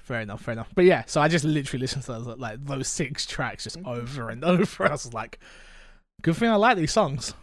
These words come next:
Speaker 1: Like, good thing I <laughs> like these songs."
Speaker 2: Yeah, so in New York, we have to take the train, and the train goes underground.
Speaker 1: Yeah.
Speaker 2: So I
Speaker 1: Yeah,
Speaker 2: always
Speaker 1: yeah,
Speaker 2: have
Speaker 1: yeah.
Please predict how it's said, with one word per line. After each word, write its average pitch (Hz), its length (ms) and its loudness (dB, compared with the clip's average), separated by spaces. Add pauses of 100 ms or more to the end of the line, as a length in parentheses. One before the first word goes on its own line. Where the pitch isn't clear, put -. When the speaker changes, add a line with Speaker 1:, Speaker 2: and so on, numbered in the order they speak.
Speaker 1:
Like, 127 140 -6
good 147 120 -2
thing 180 120 4
I 180 60 6
<laughs> 196 160 4
like 220 120 6
these 185 160 2
songs." 180 520 2 (1120)
Speaker 2:
Yeah, 120 220 -8
so 117 380 -6
in 120 140 -4
New 117 100 -2
York, 117 280 -4
we 135 60 -4
have 120 120 -4
to - 100 -20
take - 180 -16
the 110 60 -18
train, 117 280 -10
and 107 80 -10
the 104 60 -10
train 110 260 -10
goes 110 280 -10
underground. 147 500 -2 (240)
Speaker 1:
Yeah. 156 280 2 (100)
Speaker 2:
So - 160 -6
I 143 80 -2
Speaker 1:
Yeah, 147 60 0
Speaker 2:
always 127 180 -2
Speaker 1:
yeah, 120 160 0
Speaker 2:
have 110 120 -6
Speaker 1:
yeah. 113 240 -8